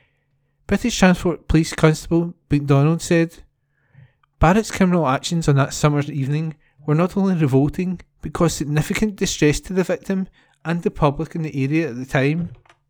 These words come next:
I would like to thank the witnesses who greatly assisted us in our investigation and the courts for handing down an adequately strong custodial sentence. We take incidents of hate crime extremely seriously.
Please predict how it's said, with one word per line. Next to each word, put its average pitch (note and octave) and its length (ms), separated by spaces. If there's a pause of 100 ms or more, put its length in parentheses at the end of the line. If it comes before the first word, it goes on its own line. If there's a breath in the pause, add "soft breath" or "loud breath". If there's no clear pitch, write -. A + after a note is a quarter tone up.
(2000)
I D#3+ 60
would D#3 140
like F#3 140
to G#3+ 120
thank F3 260
the D#3 80
witnesses D#3 520
who D#3+ 80
greatly D3 320
assisted - 460 (160)
us E3+ 180
in E3 100
our C3 120
investigation C3 840 (520 soft breath)
and D#3 200
the C#3+ 60
courts D3 360
for D3 100
handing D3 360
down C3 200
an B2 140
adequately F3 580
strong C#3 340
custodial C3 560
sentence. C3+ 580 (1400 loud breath)
We D#3+ 120
take A3 260
incidents E3+ 460
of C3+ 80
hate D3 280
crime E3 220
extremely F3+ 560
seriously. D#3+ 720